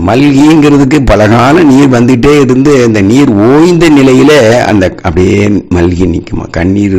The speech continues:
வரவே வழி இல்லை. நிறைய கண்ணீர் வந்துருச்சு, கண்ணீர் ப்ரொடக்ஷன் ஆகல,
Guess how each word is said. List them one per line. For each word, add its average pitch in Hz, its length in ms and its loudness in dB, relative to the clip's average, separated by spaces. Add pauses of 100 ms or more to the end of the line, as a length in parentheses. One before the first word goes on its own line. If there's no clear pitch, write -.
வரவே 101 420 -2
வழி 98 320 -2
இல்லை. 107 240 -4
நிறைய 131 380 0
கண்ணீர் 127 340 0
வந்துருச்சு, 101 380 -4 (120)
கண்ணீர் 127 360 -2 (100)
ப்ரொடக்ஷன் 120 460 -2
ஆகல, 92 220 -6